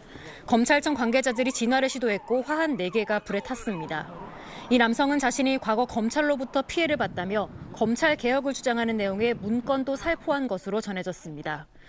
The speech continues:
경찰은 현장에서 남성을 체포해 정확한 사건 경위를 조사 중입니다.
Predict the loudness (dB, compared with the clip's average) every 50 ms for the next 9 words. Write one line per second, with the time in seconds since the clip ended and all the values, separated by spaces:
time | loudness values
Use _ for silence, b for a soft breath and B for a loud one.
0 | B B B B 4 4 4 6 4 4 2 2 2 0 2 2 2 4 4 2
1 | 2 2 0 0 0 0 0 0 0 0 0 -2 -4 -2 -2 0 2 2 2 0
2 | -2 -2 -2 -2 0 0 -2 -2 -2 -4 -4 -6 -4 2 2 2 2 2 0 -2
3 | -4 -4 -2 0 0 0 0 -2 -4 0 0 -2 -2 -2 -10 -10 -12 -12 -12 -12
4 | -12 -12 -12